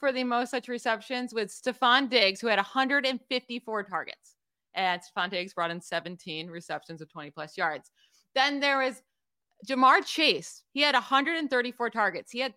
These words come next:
thirteen receptions of twenty plus yards. Garrett Wilson, a hundred forty-seven, thirteen receptions. So what George Pickens did on his little usage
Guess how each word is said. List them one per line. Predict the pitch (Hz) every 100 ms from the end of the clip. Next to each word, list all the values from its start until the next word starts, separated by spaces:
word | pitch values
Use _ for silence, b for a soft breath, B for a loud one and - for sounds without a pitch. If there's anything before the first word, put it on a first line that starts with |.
| -
thirteen | 254 311 - - 277 240 190 -
receptions | 202 196 190 - 175 160
of | 165
twenty | - 190 170 156 151 -
plus | 175 151 - -
yards. | 185 185 170 165 156 _ b b b b _ _ _ _ _
Garrett | 233 262
Wilson, | 226 220 226 226 233 -
a |
hundred | 214 208 208
forty-seven, | 208 196 190 196 190 202
thirteen | 190 180 202 180
receptions. | 175 190 196 196
So | 254 233
what | 214 311 330 _ _ _ _ -
George | 277 262 -
Pickens | 262 254 214
did | - 196 185
on | 175 180
his | 202 180
little | 196 208 208 190 180
usage | 180 185 160 156 156